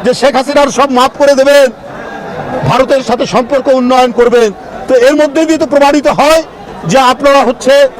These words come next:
ন্যায় নীতির পরোয়া করেন না, আপনারা রাজনীতির নামে ধান্দাবাজি করেন, আপনারা অন্য কিছু করেন না। আপনার দলের প্রধান নেতাদেরকে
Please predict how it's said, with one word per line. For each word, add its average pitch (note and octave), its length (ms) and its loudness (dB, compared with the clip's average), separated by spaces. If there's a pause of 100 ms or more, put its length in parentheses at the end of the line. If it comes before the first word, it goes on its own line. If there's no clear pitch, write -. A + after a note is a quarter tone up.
(460)
ন্যায় D#4 280 2
নীতির D#4 340 0
পরোয়া A#3 320 0
করেন F#3 240 0
না, C3+ 200 -2 (760)
আপনারা C#4+ 400 2
রাজনীতির D4+ 500 2
নামে D#4 440 2 (260)
ধান্দাবাজি C4+ 520 0
করেন, F#3+ 320 -2 (320)
আপনারা C4 500 0 (300)
অন্য D4 260 2
কিছু A#3 240 -2
করেন G3+ 200 0
না। - 380 -2 (1600)
আপনার D#4+ 380 0
দলের D#4+ 280 2
প্রধান D4 360 0
নেতাদেরকে C#4+ 720 2